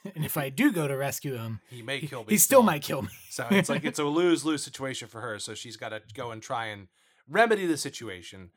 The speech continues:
Speaker 1: Yes.
Speaker 2: Um, and so it's just a bunch of back and forth, and she's, uh, she's got Black Chrysanthemum down there to help her out.
Speaker 1: Yes.
Speaker 2: Uh, she's got Triple Zero and
Speaker 1: Yeah.
Speaker 2: B T.
Speaker 1: And this is, like, the one time where we truly get to see every,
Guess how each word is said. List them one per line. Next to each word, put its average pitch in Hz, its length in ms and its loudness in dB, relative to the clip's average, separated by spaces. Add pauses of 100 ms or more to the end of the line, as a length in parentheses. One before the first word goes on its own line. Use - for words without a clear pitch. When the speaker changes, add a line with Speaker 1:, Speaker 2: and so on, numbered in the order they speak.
(140)
Speaker 1:
Yes. 82 180 -16
Speaker 2:
Um, 92 480 -6
and 107 320 -8
so 104 420 -8 (880)
it's 151 140 -6
just 165 160 -4
a 151 60 0
bunch 147 240 -4
of 127 100 -8
back 139 200 -2
and 123 80 -16
forth, 139 300 -6
and 113 80 -14
she's, - 280 -12 (180)
uh, 110 100 -8
she's 104 200 -12
got 104 200 -10
Black 123 220 -4
Chrysanthemum 143 500 -10
down 127 220 -4
there 120 140 -12
to 117 60 -10
help 113 260 -10
her 110 100 -4
out. 107 280 -4 (120)
Speaker 1:
Yes. 98 320 -16
Speaker 2:
Uh, 80 80 -10 (100)
she's - 120 -16
got - 120 -18
Triple 139 260 -8
Zero 185 420 2
and 147 120 -4
Speaker 1:
Yeah. 143 140 -4
Speaker 2:
B 120 80 -8
T. 175 420 -6 (220)
Speaker 1:
And 170 100 -2
this 175 140 2
is, 160 140 0
like, 156 140 -2
the 156 60 -4
one 151 200 0
time 143 180 -4
where 139 160 -2
we 135 160 -4
truly 190 300 2
get 165 140 2
to 151 60 -4
see 156 300 0
every, 143 280 -4